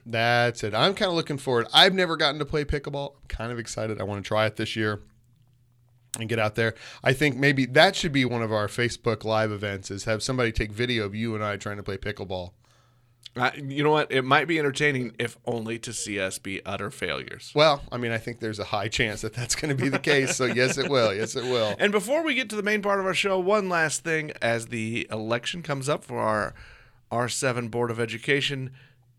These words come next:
Speaker 2: check out the elections page at link to lee summit dot com. We have written Q and A's with, with the candidates, as well as some audio interviews that Jason and I did and we posted on the podcast. So if you want to get to know the candidates, see what each of them are about,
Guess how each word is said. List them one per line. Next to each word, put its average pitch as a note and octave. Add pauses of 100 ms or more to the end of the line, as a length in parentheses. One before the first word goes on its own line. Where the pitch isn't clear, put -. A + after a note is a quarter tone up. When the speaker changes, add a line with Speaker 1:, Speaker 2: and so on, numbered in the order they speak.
(460)
Speaker 2:
check D3
out B2+
the A2+
elections A#2+
page A2
at G2+
link A#2+
to A2+
lee G#2
summit G#2
dot -
com. F3+
We C3+
have A#2+
written E3+
Q D#3
and D3
A's C#3
with, A#2
with A2+
the G#2+
candidates, D#3+
as A#2
well B2+
as A#2+
some A2
audio C#3
interviews A#2
that E2+
Jason A2+
and A2
I A2
did A2+
and G#2+
we G#2
posted G#2+
on G2+
the G2+
podcast. G2+ (280)
So -
if A#2+
you C#3
want G#3
to F#3
get F3
to D3+
know E3+
the G#3
candidates, G3
see E3+
what D#3
each C#3+
of C3+
them C3+
are B2+
about, D3